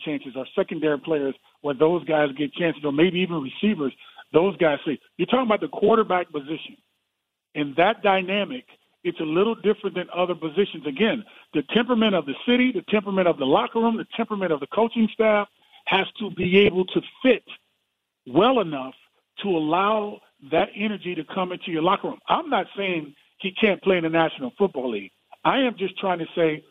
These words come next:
what's the better fit for him? From a circumstance standpoint, you guys are a hundred ten percent correct. They need someone that can come in and actually play and maybe get on the football field and may help make a difference if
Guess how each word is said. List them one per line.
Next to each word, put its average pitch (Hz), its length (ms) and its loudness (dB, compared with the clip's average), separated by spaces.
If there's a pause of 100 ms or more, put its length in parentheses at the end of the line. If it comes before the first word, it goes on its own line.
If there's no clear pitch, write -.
(180)
what's 202 340 2
the 226 80 2
better 190 360 2 (120)
fit 175 220 -2
for 147 120 -8
him? 135 280 -8 (540)
From 196 140 2
a 151 60 0 (100)
circumstance 240 600 2
standpoint, 233 560 0 (160)
you 254 160 4
guys 214 220 4
are 196 60 6
a 185 40 4
hundred 208 220 2
ten 226 120 0
percent 208 300 -2
correct. - 360 0 (320)
They 233 120 6
need 240 340 -2
someone 196 320 0
that 180 120 2
can 156 100 -8
come 170 240 -2
in 151 280 0 (400)
and 165 140 2
actually 185 380 0
play 175 440 2 (240)
and 165 260 -2
maybe 196 340 2
get 190 180 4
on 180 120 2
the 165 80 -6
football 160 420 0
field 147 320 -2 (300)
and 160 180 2
may 185 180 6
help 180 300 0
make 165 220 0
a 156 60 -2
difference 160 420 0 (180)
if 220 160 6